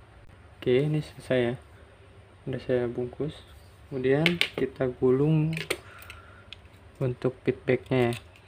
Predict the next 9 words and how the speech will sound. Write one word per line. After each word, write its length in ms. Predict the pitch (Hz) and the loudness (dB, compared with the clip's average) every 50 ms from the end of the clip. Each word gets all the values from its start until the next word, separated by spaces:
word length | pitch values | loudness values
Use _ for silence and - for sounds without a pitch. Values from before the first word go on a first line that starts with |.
| - - - - - - - - - - - - - - - - - - - - - - - - - - - - - - - - - - - | -20 -20 -20 -20 -20 -20 -20 -20 -20 -20 -20 -20 -20 -20 -20 -20 -20 -20 -20 -20 -20 -20 -18 -18 -18 -20 -20 -18 -18 -16 -16 -16 -18 -10 -6
Untuk 300 | 143 135 131 127 131 123 - | -2 -2 0 0 -2 -2 0
feedbacknya 460 | - 127 123 - 127 127 139 139 131 | 0 0 2 2 0 2 2 0 0
sama 240 | - 127 123 127 127 | 0 0 2 2 2
menggunakan 480 | 131 131 123 123 123 120 120 120 120 | 2 2 2 2 2 2 0 0 -2
kawat 320 | 123 - 127 120 120 - - | -2 -4 -4 -4 -4 -4 -4
nol 300 | - 127 127 123 120 117 | -2 -2 0 0 -2 -2
koma 160 | - 123 123 | -2 -4 -4
tiga 260 | 120 - - 127 123 | -4 -4 -6 -6 -6
puluh. 380 | 120 - - - 127 127 139 156 | -6 -6 -4 -2 0 0 0 -2